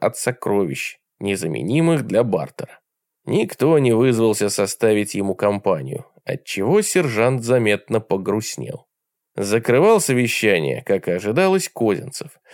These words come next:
Реконструкция Григория Ефимовича продвигалась успешно.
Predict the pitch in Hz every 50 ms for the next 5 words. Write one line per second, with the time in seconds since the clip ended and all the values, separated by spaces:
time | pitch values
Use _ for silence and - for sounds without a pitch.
0 | - - - - 76 98 104 95 - 104 101 95 - - 117 151 160 139 - -
1 | 120 110 104 95 104 98 95 98 110 107 104 98 95 92 90 87 87 - - 156
2 | 175 180 180 185 185 165 - - 165 165 156 - 120 110 107 98 90 - - -
3 | 113 127 135 139 127 - - - 127 - - - - 64 55 - - - - -
4 | -